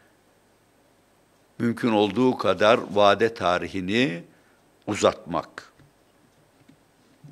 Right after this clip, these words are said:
Aynı zamanda kıyas yapmaktan da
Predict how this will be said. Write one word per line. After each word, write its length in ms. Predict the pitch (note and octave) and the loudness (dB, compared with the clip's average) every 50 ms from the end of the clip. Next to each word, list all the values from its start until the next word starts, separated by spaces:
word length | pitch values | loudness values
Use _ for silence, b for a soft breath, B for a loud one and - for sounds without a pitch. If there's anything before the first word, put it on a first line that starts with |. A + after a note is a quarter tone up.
| - _ _ _ _ _ _ _ _ _ _ _ _ _ b b b b b b b b b b _ _ _ _ _ _ _ _ _ _ _ _ _ _ _ _ _ _ _ _ _ - | -20 _ _ _ _ _ _ _ _ _ _ _ _ _ b b b b b b b b b b _ _ _ _ _ _ _ _ _ _ _ _ _ _ _ _ _ _ _ _ _ 0
Aynı 280 | B2 C3 C3 C3 B2 | 2 4 4 6 6
zamanda 800 | A#2 C#3 C3 C3 C3 B2+ B2+ B2+ B2 C#3+ D3 D#3 D3+ - - - - - - _ _ _ _ _ _ _ _ _ _ _ _ _ _ _ | 8 8 8 8 6 4 2 4 6 6 6 6 6 4 0 -8 -16 -20 -20 _ _ _ _ _ _ _ _ _ _ _ _ _ _ _
kıyas 480 | - - A#2+ C3+ D3+ E3 D#3 - - C3 | -2 4 8 10 10 10 8 4 2 4
yapmaktan 800 | B2+ A#2+ - - - C3+ B2+ - - - D3+ D#3+ E3+ F3 D3+ | 4 4 4 2 0 0 0 0 2 4 4 4 4 4 2
da 360 | C#3+ D#3 F#3 G#3 C#4 - - | 4 4 4 4 2 -2 -8